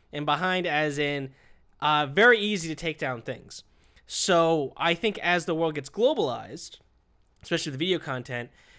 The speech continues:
you're gonna see this crop up more often because you can't, especially on YouTube, you can't restrict a video for a region.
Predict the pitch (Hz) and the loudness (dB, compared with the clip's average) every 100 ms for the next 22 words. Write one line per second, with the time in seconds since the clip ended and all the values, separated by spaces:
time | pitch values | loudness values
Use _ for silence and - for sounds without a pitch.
0 | _ - 185 220 214 233 190 - 185 185 | _ -6 0 2 2 0 -2 2 2 2
1 | 156 147 143 165 180 147 - - 156 180 | -4 0 2 2 0 -12 -16 -12 -10 0
2 | 170 165 160 151 135 _ _ _ _ _ | 2 2 0 -4 -10 _ _ _ _ _
3 | _ _ _ _ _ - 180 190 190 - | _ _ _ _ _ -14 -8 -6 -4 -2
4 | 269 254 226 226 214 - 190 156 170 247 | 0 2 0 -2 -4 -2 -2 -4 -4 -6
5 | - 147 123 113 _ 175 160 285 240 185 | -6 -6 -6 -8 _ -16 0 0 2 -2
6 | - - - 220 196 - 143 135 147 139 | -2 -4 -4 -4 -4 -4 -6 -2 -2 -2
7 | 117 107 110 _ _ _ - 185 165 147 | -6 -8 -12 _ _ _ -6 0 0 2
8 | 139 123 | -4 -6